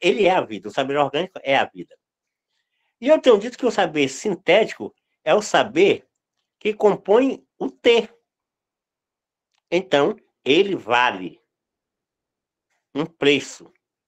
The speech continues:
Ele vale o T. Como a vasilha do T nunca enche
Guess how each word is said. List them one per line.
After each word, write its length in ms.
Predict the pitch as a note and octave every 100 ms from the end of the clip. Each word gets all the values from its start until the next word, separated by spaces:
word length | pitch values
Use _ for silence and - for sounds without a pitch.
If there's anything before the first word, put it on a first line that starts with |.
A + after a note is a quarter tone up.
| _ _ _ _ _ _
Ele 260 | C#3+ G#3 A3+
vale 380 | C#3 B2 E4+
o 140 | - B3
T. 380 | - D3+ G#2+ - _ _ _ _ _ _ _ _ _ _ _ -
Como 240 | F#4 F#4+
a 80 | E4
vasilha 540 | A#3+ G#3 C#3 E3+ E3
do 160 | C#3+ C#3
T 300 | - C#3 B2+
nunca 340 | G#3 - C#3
enche 500 | F3+ D#4 - - -